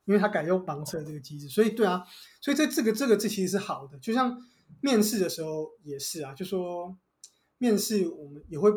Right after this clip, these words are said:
Speaker 1: 也会要放照片嘛，那我们放照片是不是也会影响到我们不，被不被录取的一个，的一个那个几率，其实也很，是有可能的。
Speaker 2: 诶，其实美国，我跟你分享一个好，因为，因为我最近在准备面试，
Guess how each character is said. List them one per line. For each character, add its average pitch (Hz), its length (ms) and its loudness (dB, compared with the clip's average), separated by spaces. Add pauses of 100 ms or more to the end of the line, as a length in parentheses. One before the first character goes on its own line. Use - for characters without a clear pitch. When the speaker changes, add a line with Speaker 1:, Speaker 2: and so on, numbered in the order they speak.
(100)
Speaker 1:
也 160 100 -8
会 196 80 4
要 196 100 4
放 185 220 -2
照 165 180 -2
片 151 200 -6
嘛， 139 160 -12
那 208 200 -4 (200)
我 165 80 -10
们 156 100 -10
放 208 220 -2
照 202 160 2
片 185 180 0
是 208 140 -4
不 170 40 -6
是 185 320 -6 (460)
也 160 100 -8
会 214 160 6
影 175 80 0
响 156 220 -6
到 175 140 -2
我 151 100 -4
们 147 180 -10 (220)
不， 196 80 -12
被 190 300 -2
不 175 100 -4
被 185 160 0
录 185 220 0
取 147 240 -12
的 139 160 -6
一 143 80 -4
个， 147 340 0 (1000)
的 143 180 -4
一 - 20 -4
个 135 460 -4 (120)
那 165 140 -2
个 135 300 -8 (460)
几 165 260 0
率， 160 180 4
其 131 140 -8
实 147 100 0
也 143 140 0
很， 143 120 -6 (840)
是 - 180 2
有 143 140 4
可 139 200 2
能 139 220 -10
的。 147 160 -14 (260)
Speaker 2:
诶， 139 160 2
其 160 200 4
实 190 240 8
美 127 200 2
国， - 140 -8
我 127 60 0
跟 156 140 8
你 160 40 6
分 131 200 4
享 101 220 0
一 101 40 -2
个 101 60 -2
好， 98 140 0
因 107 120 -2
为， 135 80 0
因 147 60 4
为 139 60 6
我 117 40 2
最 117 140 0
近 113 140 0
在 104 220 0
准 92 220 -6
备 98 100 -2
面 92 220 -8
试， 85 180 -14